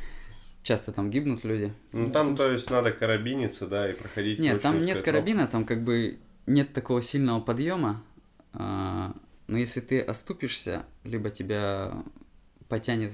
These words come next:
Speaker 1: влево, то
Speaker 2: Мгм.
Speaker 1: сорвешься и тяжело на склоне задержаться, потому что он сильно уклонистый, а внизу камни. Как бы скорость очень быстро набираешь.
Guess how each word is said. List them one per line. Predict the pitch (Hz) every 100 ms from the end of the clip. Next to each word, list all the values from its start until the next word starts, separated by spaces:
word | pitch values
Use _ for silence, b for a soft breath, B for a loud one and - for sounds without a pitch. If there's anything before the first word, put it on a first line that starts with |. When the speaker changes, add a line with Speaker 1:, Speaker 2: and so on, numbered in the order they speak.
| -
Speaker 1:
влево, | 127 165 107 113 110
то |
Speaker 2:
Мгм. | 110 120 110 104
Speaker 1:
сорвешься | - 123 123 156 -
и | 107
тяжело | - 113 113
на | 104
склоне | 98 117 110
задержаться, | 101 95 98 104 -
потому | - 95
что | -
он | 95
сильно | - 113 101
уклонистый, | 98 131 139 107 95
а |
внизу | 95 101 110
камни. | 113 92 95 B B B B B
Как | - 104
бы | 98
скорость | - 123 110 104
очень | 95 101
быстро | 98 - 92
набираешь. | 95 92 - 110